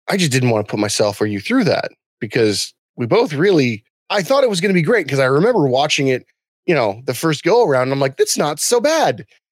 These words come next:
And I just, I was, it, it wasn't so bad because at my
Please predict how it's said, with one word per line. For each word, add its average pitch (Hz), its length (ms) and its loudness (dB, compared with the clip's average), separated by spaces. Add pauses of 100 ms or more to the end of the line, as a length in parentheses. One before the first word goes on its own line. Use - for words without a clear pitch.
(120)
And 131 440 -2 (340)
I 127 260 0
just, 123 380 -6
I 170 260 0
was, 151 420 0 (300)
it, 151 180 -2
it 165 40 0
wasn't 202 380 0
so 240 200 0
bad 127 320 0
because 127 280 -4
at 120 120 0
my 113 420 -2